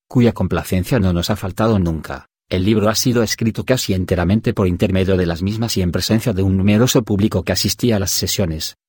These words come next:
en las cuales tenía el más vivo interés. Más tarde, los espíritus prescribieron la revisión completa en reuniones particulares, para hacer ahí todas las adiciones y correcciones que ellos juzgaban necesarias.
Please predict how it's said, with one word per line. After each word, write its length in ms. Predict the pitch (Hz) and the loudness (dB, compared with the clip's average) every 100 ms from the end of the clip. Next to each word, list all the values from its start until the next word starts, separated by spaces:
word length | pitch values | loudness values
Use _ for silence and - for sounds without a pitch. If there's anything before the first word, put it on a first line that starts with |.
| _ | _
en 120 | 104 | -2
las 140 | 90 | -2
cuales 300 | - 104 117 | -2 -2 -2
tenía 320 | - 104 113 101 | -2 0 2 2
el 80 | |
más 220 | 98 104 98 | 0 0 0
vivo 220 | 110 117 | 2 2
interés. 600 | 98 95 78 - - - _ _ _ _ | 0 -2 -6 -8 -12 -14 _ _ _ _
Más 240 | - 107 - | -2 -2 -2
tarde, 360 | 82 76 73 - _ - | -6 -6 -10 -12 _ -2
los 240 | 113 113 | 0 0
espíritus 560 | 113 - 127 120 123 - | -4 -4 -4 -2 -6 -4
prescribieron 640 | 95 - 98 95 113 127 | -6 -4 -2 2 4 4
la 120 | 98 | 2
revisión 420 | 90 92 85 107 107 | 0 -2 -2 0 -2
completa 480 | 90 85 104 107 | -2 -4 -2 0
en 80 | 85 | 0
reuniones 480 | 90 92 95 110 - | 0 2 2 2 0
particulares, 760 | 90 - - 90 85 73 - - _ _ | -4 -6 -4 -2 -2 -2 -8 -12 _ _
para 160 | 90 | -2
hacer 300 | 85 - 120 | -2 0 0
ahí 200 | 107 117 | 2 0
todas 360 | 110 107 117 110 | 0 0 2 0
las 160 | 120 101 | 0 0
adiciones 500 | 92 - 131 139 110 | -2 0 -2 0 -2
y 60 | |
correcciones 600 | - 85 78 - 101 110 | -2 -6 -6 -2 0 0
que 120 | - | -2
ellos 220 | 87 101 - | -2 0 -2
juzgaban 500 | 104 90 120 117 110 | -4 0 0 2 2
necesarias. 720 | 107 87 - 78 76 - - | 0 -4 -6 -8 -12 -14 -18